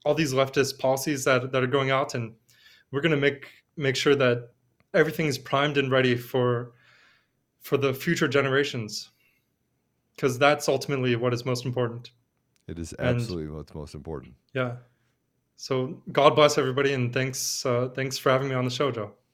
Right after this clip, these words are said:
Speaker 2: Ron, thanks for coming and being with us. God bless you. I'll be praying for you. I know that our listeners will be praying for you. I'll put up the link so we can support you. And, um, until we talk again, God bless you.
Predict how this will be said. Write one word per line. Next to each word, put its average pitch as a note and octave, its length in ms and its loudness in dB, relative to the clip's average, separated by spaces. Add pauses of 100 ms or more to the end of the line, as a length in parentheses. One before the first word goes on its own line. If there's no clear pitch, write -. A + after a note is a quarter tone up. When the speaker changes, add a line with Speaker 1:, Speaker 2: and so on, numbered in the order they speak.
(180)
Speaker 2:
Ron, E2 280 -8
thanks G2+ 260 -8
for F2 200 -6
coming G2+ 360 -8
and E2 180 -12 (120)
being F2+ 200 -6
with E2+ 200 -12
us. D2+ 160 -12
God F#2+ 240 -4
bless F2+ 260 -4
you. F#2 240 -8
I'll E2+ 140 -8
be E2+ 100 -14
praying F2+ 320 -8
for E2+ 220 -10
you. E2 280 -10 (220)
I - 80 -14
know F2 160 -8
that F2 100 -8
our D#2+ 120 -8
listeners E2+ 340 -12
will E2+ 60 -12
be D#2 80 -14
praying D#2+ 240 -10
for D#2+ 200 -12
you. D2+ 160 -10 (420)
I'll D#2+ 140 -4
put F#2+ 140 -4
up F2 120 -6
the E2 60 -10
link F2 260 -8
so - 100 -14
we D#2 80 -12
can D2 120 -20
support E2+ 380 -12
you. D#2+ 240 -12 (480)
And, B1+ 300 -16
um, C2 340 -14 (300)
until E2+ 300 -12
we E2 260 -10
talk E2+ 260 -8
again, G2+ 320 -10 (400)
God - 160 -14
bless - 220 -14
you. - 60 -20